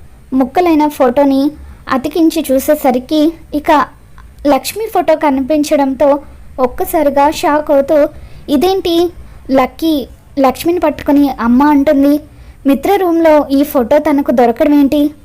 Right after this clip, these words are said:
అంటే మిత్ర కూడా పైకి లక్ష్మిని ద్వేషిస్తున్నా కూడా మనసులో మాత్రం లక్ష్మిని ఇంకా ప్రేమిస్తున్నాడా? మిత్ర లక్ష్మి తన భార్య అని, నీకు అమ్మవుతుందని లక్కీకి చెప్పుంటాడా? అందుకే లక్కీ లక్ష్మిని అమ్మ అని పిలుస్తుందా అని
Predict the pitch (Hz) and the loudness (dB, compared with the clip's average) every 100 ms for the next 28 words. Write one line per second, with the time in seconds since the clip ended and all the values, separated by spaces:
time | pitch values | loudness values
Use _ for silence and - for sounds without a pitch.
0 | 233 247 262 285 254 - 269 254 226 320 | -2 0 2 2 0 -4 -2 -2 0 -2
1 | 330 294 285 247 - - - - 285 254 | 0 0 0 -2 -6 -18 -20 -6 0 0
2 | 277 311 294 - 247 233 - 302 285 302 | -2 -6 -6 -4 -6 -6 -2 0 2 0
3 | 247 247 285 339 - 302 277 254 269 269 | 0 0 0 -6 -4 -2 -2 -2 -2 0
4 | 247 226 254 311 330 285 233 277 269 226 | 0 0 -2 -2 -2 -2 -2 -2 -2 -4
5 | - 302 285 247 294 285 247 240 294 - | -4 -2 0 0 -2 -2 0 0 -2 -2
6 | 294 262 247 302 370 - - - - - | -2 0 0 0 -4 -16 -20 -20 -20 -20
7 | - - 277 - - 339 339 - - 254 | -10 0 0 0 0 0 0 -4 -8 -4
8 | 262 254 320 330 294 277 262 247 240 262 | -4 -4 0 0 0 0 0 0 0 0
9 | 285 269 277 285 277 277 285 247 240 294 | 0 2 0 -2 -2 -2 -2 -2 0 0
10 | 311 285 269 254 269 - - 240 226 311 | 0 0 2 0 0 -4 -2 -2 -2 -6
11 | 294 294 269 247 - 285 277 254 240 262 | -4 -4 -2 -4 0 0 0 0 0 -2
12 | 339 - - - - 254 277 320 370 277 | -4 -10 -20 -20 -6 0 0 0 -2 -2
13 | 277 302 262 - - 294 294 233 240 277 | -2 -4 -2 -4 0 2 2 0 0 2
14 | 277 277 247 247 285 262 254 | 0 -2 -4 -4 -2 -2 -2